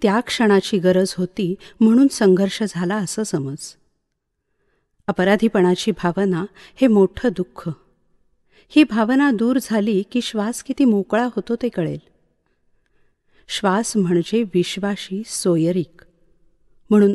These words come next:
अत्यंत जीवाभावाची व्यक्ती गेली तर मी एक क्षण जगणार नाही असं अनेक म्हणतात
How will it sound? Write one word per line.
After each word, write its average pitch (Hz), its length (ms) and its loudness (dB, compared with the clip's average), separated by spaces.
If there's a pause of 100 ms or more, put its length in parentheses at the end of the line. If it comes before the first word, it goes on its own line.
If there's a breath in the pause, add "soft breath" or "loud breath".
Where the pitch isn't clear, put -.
अत्यंत 214 440 0
जीवाभावाची 202 840 0
व्यक्ती 175 480 -2
गेली 170 400 -2 (400 loud breath)
तर 269 100 2
मी 240 300 0 (100)
एक 254 200 0
क्षण 262 320 0
जगणार 180 400 0
नाही 165 260 -2 (520)
असं - 240 0
अनेक 233 300 0
म्हणतात 160 560 -2